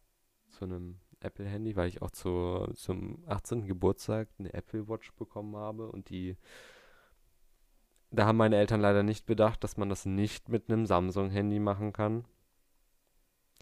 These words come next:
Das heißt, ich war so ein bisschen gezwungen, zu Apfel zu gehen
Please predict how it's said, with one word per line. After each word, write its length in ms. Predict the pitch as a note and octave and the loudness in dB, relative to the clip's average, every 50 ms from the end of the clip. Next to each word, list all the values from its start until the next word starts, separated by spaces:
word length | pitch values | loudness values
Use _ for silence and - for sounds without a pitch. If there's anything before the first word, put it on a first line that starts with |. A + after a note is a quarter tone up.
| - - - - - - _ _ _ _ _ _ _ _ _ _ _ _ _ _ | -20 -20 -20 -20 -20 -20 _ _ _ _ _ _ _ _ _ _ _ _ _ _
Das 160 | _ - - | _ -4 2
heißt, 320 | G#2+ G#2 G#2 G#2 - - - | 4 4 4 4 0 -8 -16
ich 160 | - - - | -18 -6 0
war 120 | G#2+ G#2 G2 | 2 2 2
so 160 | G2 G2+ G2 | 2 0 0
ein 120 | G2 G2 F#2+ | 0 0 0
bisschen 280 | G#2+ - - A#2 A2 | -2 0 2 0 0
gezwungen, 760 | G#2 F#2 - - - - F2+ F2 F2+ F#2 A2+ D3+ F3 E3+ D3 | 0 0 -2 -10 -12 -6 -4 -4 -2 -4 -6 -8 -10 -14 -16
zu 160 | - - - - | -16 -12 -4 2
Apfel 380 | B2+ C3+ - - - C#3 C3 | 2 2 2 2 -2 -2 -2
zu 140 | - - C3 | -2 -8 -8
gehen 340 | B2+ B2+ B2+ C3 C3 C3+ C3 | -4 -2 -2 -2 -2 -6 -10